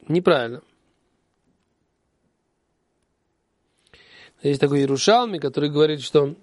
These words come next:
приводится посук, посук в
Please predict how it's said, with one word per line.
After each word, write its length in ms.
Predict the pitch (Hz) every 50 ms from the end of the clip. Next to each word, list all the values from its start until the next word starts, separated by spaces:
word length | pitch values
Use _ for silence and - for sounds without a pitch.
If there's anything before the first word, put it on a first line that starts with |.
| _ - -
приводится 420 | - 147 143 151 180 185 165 165
посук, 440 | - - 175 160 143 151 139 - - _ _ _ _ _ _ _ _ _ _ _ _ _ _ _ _ _ _ _ _ _ _ _ _ _ _ _ _ _ _ _ _ _ _ _ _ _ _ _ _ _ _ _ _ _ _ _ _ _ _ _ _ _
посук 560 | - 170 175 160 - - 160 156 131 - -
в 220 | 139 131 123 131